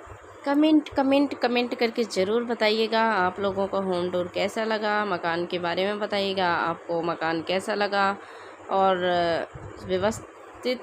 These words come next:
तो पूरा एक जगह सामान अभी सब बिखरा हुआ पड़ा है दोस्तों। मैं आप लोगों को बार बार यही चीज़ बोल रही हूँ कि घर में है फंक्शन, तो इसलिए सामान वगैरह चारों तरफ फैला हुआ है, एक जगह कुछ भी सेटलमेंट नहीं है।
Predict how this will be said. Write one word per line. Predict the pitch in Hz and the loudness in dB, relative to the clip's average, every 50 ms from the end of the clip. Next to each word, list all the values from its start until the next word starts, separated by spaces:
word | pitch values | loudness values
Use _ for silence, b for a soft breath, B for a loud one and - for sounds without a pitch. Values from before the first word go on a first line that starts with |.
| - - | -4 0
तो | - 262 | 0 0
पूरा | 247 - 254 254 240 240 | 2 2 0 2 4 4
एक | 240 226 226 226 220 | 4 4 4 2 2
जगह | 240 233 220 233 226 | 0 2 2 2 2
सामान | 233 - 233 214 214 214 214 214 | 2 2 0 0 2 2 2 2
अभी | 208 202 196 208 | 2 2 0 0
सब | 208 - 220 196 | -2 -2 -2 -2
बिखरा | 202 208 202 - 214 202 | -2 -2 -2 0 2 2
हुआ | 208 202 190 190 185 | 2 4 4 2 2
पड़ा | 190 - 190 190 | 2 2 2 4
है | 190 190 190 | 4 2 2
दोस्तों। | 190 185 185 - - | 2 0 -2 -2 -2
मैं | 190 185 170 160 | -2 -2 0 0
आप | 156 151 160 - | 0 0 0 -2
लोगों | 175 175 170 185 185 | -2 -2 -2 -2 -4
को | - 190 | -4 -2
बार | 185 190 208 240 240 | 0 2 2 2 2
बार | 233 233 226 233 | 2 2 2 0
यही | 214 214 214 226 | 0 0 0 0
चीज़ | 220 - - 220 202 208 | -2 -2 -4 -4 -4 -2
बोल | 190 196 196 196 | -2 -2 -2 0
रही | 196 196 196 | 0 0 0
हूँ | 196 196 190 190 | 0 0 -2 -2
कि | 190 - 196 | -4 -4 -4
घर | 190 196 190 | -2 -2 -2
में | 185 190 190 190 | 0 0 0 0
है | 190 180 180 | 0 0 -2
फंक्शन, | - - 180 185 196 - 214 208 214 220 220 B B B B B B B | -2 -2 -2 -2 -2 -2 -4 -4 -4 -4 -8 B B B B B B B
तो | - - | -4 -2
इसलिए | 214 233 233 247 240 247 233 240 | -2 -2 -2 -2 -2 0 0 0
सामान | 240 226 214 214 208 220 | 0 0 0 0 0 0
वगैरह | 220 226 214 220 220 214 220 | 0 -2 0 0 0 0 0
चारों | 220 220 220 196 202 214 220 | 0 2 0 2 2 0 0
तरफ | 220 214 214 220 | 0 0 0 0
फैला | 214 - - 202 180 180 185 196 | -2 -2 -2 -2 0 2 2 2
हुआ | 208 208 202 196 196 196 | 2 2 2 2 2 4
है, | 202 202 208 202 | 4 2 0 0
एक | - - 185 196 196 190 190 | -2 -2 -2 -2 -2 -4 -4
जगह | 214 208 196 208 196 | -6 -4 -4 -4 -6
कुछ | 196 - - 202 208 214 220 226 220 - - - - | -6 -6 -6 -4 -2 0 0 -2 -4 -6 -10 -10 -8
भी | 202 214 220 220 | -4 -4 -4 -4
सेटलमेंट | - - 196 185 190 190 190 185 185 190 185 185 190 185 190 | -2 -2 -2 -2 0 0 -2 0 0 0 0 0 0 -2 -2
नहीं | 180 180 175 175 180 190 196 208 196 185 170 151 | -2 -2 0 0 0 0 0 0 0 0 0 -2
है। | 123 101 90 - | -4 -6 -8 -8